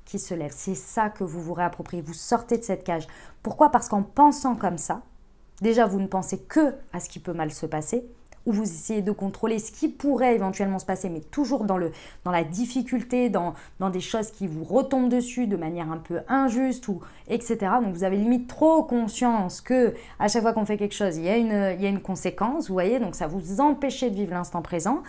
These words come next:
Et en même temps, ça vous maintenait dans un espèce de, dans une espèce d'expérience où vous contrôliez les choses, donc forcément les conséquences sont toujours ce que vous vous attendez. Puisque vous maîtrisez, vous essayez de contrôler ce que vous faites,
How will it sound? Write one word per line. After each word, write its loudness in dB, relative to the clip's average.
Et 6
en 2
même -2
temps, 4
ça -2
vous -2
maintenait 0
dans 2
un -2
espèce 2
de, 2
dans -2
une -2
espèce 0
d'expérience 0
où 10
vous -2
contrôliez 4
les 2
choses, 4
donc -2
forcément 4
les 2
conséquences 0
sont -2
toujours -2
ce -4
que 0
vous 2
vous 2
attendez. 4
Puisque 2
vous 4
maîtrisez, 4
vous 2
essayez 2
de -8
contrôler 2
ce -2
que -2
vous 0
faites, -4